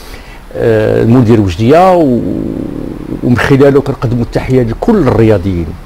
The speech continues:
وكل من ساهم من بعيد أو قريب في سير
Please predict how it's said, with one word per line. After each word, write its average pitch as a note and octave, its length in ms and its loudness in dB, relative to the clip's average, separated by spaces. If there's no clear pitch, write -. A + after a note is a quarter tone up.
وكل F#3+ 300 2
من C3+ 300 4
ساهم A#2 480 2
من A2 240 0
بعيد B2 360 2
أو B2+ 60 4
قريب C3+ 360 2
في G3 300 2
سير C#3+ 420 2